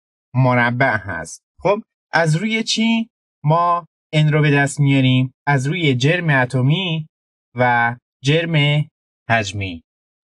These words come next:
خب ان برابر هست با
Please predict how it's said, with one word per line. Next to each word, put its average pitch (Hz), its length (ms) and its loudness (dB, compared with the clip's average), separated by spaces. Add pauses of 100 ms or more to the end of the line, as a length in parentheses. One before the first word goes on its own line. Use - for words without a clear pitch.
(460)
خب 160 240 0 (500)
ان 170 440 -2
برابر 151 300 2
هست 180 280 -4
با 170 320 0